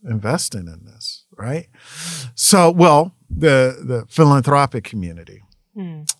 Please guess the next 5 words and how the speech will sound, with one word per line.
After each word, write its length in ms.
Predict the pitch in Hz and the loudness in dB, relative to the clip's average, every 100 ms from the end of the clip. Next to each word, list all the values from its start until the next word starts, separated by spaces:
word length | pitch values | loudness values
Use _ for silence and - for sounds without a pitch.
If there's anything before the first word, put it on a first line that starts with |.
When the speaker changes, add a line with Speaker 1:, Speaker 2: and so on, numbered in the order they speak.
| _ - | _ -8
Speaker 1:
Shortly 600 | - 190 220 208 190 165 | 0 4 4 4 2 4
after 460 | 143 147 - 107 | 4 0 -2 -4
that, 360 | 92 82 80 78 - | -4 -6 -10 -14 -8
this, 480 | 98 90 - - - _ | -6 -6 -8 -10 -16 _
um, 540 | 98 85 82 82 92 | -10 -8 -10 -16 -20